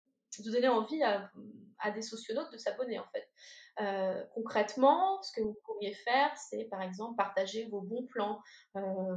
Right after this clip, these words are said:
des recettes locales, des anecdotes, des spots un petit peu secrets, euh, pour sortir des sentiers battus, des choses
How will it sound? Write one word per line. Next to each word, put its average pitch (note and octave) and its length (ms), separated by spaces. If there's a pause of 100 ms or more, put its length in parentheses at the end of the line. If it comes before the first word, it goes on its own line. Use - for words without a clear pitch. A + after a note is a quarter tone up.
(100)
des F#3+ 80
recettes G3 380
locales, G3+ 640 (100)
des F#3+ 120
anecdotes, G#3+ 720
des F#3+ 60
spots G#3 340
un F#3 120
petit - 200
peu G3+ 80
secrets, A#3+ 760
euh, F#3 200 (120)
pour - 120
sortir A3+ 480
des G3 300
sentiers A3 520
battus, B3 400 (380)
des B3+ 100
choses E4 340